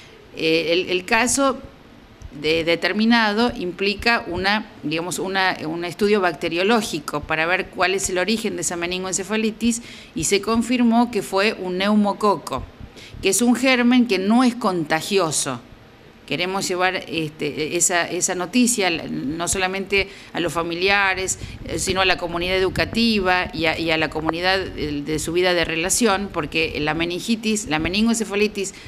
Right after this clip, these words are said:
a neumococo gravísima que tuvo, que la llevó a este cuadro neurológico prácticamente irreversible de muerte cerebral,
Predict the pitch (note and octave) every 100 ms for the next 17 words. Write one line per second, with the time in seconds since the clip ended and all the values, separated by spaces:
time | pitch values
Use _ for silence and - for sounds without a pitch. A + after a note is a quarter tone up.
0 | - E3 E3+ F3+ F#3 F#3+ A#3 F#3+ - C3+
1 | - - - F3 F3+ F#3+ A#3 G#3+ E3 D3+
2 | C3+ C3 - - E3 - A#3+ F#3 C3 C3+
3 | C#3+ C#3 E3+ F#3 F#3 - G3 G3 D#3 D#3
4 | D#3+ E3 F#3+ F#3 E3 - - D3 E3 E3+
5 | E3+ F3+ F3 D#3+ D#3+ E3 E3+ - A3+ E3+
6 | C#3+ C3 D#3+ D#3+ - F#3+ G3+ G#3 G3